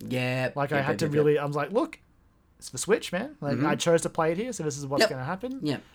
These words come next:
Speaker 2: Um,
Speaker 1: And I don't regret playing on the
Speaker 2: no,
Speaker 1: Switch,
Speaker 2: absolutely
Speaker 1: honestly.
Speaker 2: not.
Speaker 1: I, I, I, I really,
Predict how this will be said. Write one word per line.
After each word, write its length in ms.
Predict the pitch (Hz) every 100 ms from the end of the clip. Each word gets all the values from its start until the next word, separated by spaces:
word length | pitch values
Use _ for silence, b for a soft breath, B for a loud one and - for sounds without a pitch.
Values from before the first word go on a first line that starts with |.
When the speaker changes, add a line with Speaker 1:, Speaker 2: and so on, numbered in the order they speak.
| b b 135
Speaker 2:
Um, 300 | 127 123 123
Speaker 1:
And 80 |
I 80 | 202
don't 180 | 180 160
regret 300 | 147 135 127
playing 180 | 127 120
on 60 | 110
the 40 |
Speaker 2:
no, 80 | 185
Speaker 1:
Switch, 100 | 196
Speaker 2:
absolutely 480 | 120 - 165 - -
Speaker 1:
honestly. 180 | 120 127
Speaker 2:
not. 280 | - 120 -
Speaker 1:
I, 60 |
I, 40 | 131
I, 20 |
I 120 | 127
really, 440 | 127 127 135 135